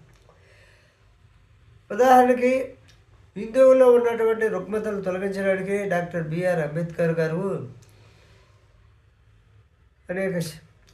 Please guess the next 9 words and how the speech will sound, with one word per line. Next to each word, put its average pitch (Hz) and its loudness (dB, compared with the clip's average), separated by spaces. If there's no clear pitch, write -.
రాజ్యాంగాన్ని 165 -4
రచించే 160 -6
రాజ్యాంగంలో 151 -4
కొన్ని 147 -12
ఫలాలు 151 -4
కొన్ని 143 -12
సంవత్సరాలు 139 -12
పొందేదారు 135 -12
చేశాడు. 123 -12